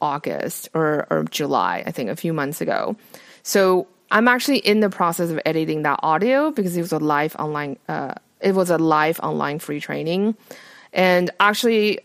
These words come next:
I might actually re-record it. So I'm not sure yet. It just depends on how I feel about the content.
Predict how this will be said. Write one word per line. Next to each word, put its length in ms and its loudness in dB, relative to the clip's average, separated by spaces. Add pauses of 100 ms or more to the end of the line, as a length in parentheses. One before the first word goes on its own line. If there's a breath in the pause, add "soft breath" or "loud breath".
I 160 2
might 320 2
actually 400 -2
re-record 720 -4
it. 320 -6
So 280 0
I'm 180 2
not 200 2
sure 280 -2
yet. 280 0
It 80 0
just 120 -6
depends 360 -4
on 320 -2
how 200 -4
I 100 -2
feel 260 -4
about 400 -2
the 80 -6
content. 640 -8